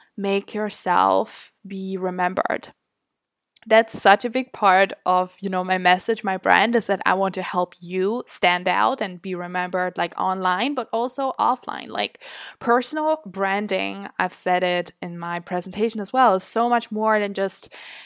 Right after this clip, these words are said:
growing your audience and s-, making more income and impact online. It's really, personal branding is a way of life. It's being authentic, it's being true to yourself, and it's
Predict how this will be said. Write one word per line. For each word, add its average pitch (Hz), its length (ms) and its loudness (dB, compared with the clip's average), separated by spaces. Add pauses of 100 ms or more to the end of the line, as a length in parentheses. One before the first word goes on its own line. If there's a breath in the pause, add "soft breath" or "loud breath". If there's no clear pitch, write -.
(360 loud breath)
growing 196 420 4
your 185 140 2
audience 185 720 2
and 180 420 -6 (160)
s-, - 100 -18 (300)
making 190 440 -4
more 185 340 2
income 185 600 -6
and 175 120 -12
impact 175 480 -8
online. 214 600 0
It's 202 200 -2
really, 220 460 0 (260 soft breath)
personal 254 400 0
branding 185 460 -4
is 175 160 -8
a 180 60 -8
way 180 580 -2 (280)
of 175 340 -4
life. - 400 4
It's 160 240 -4
being 185 440 -6
authentic, 214 640 -2
it's 185 240 -6
being 190 540 -6 (380 loud breath)
true 202 380 -2
to 226 140 -8
yourself, 190 720 2
and 226 120 -2
it's 208 140 -6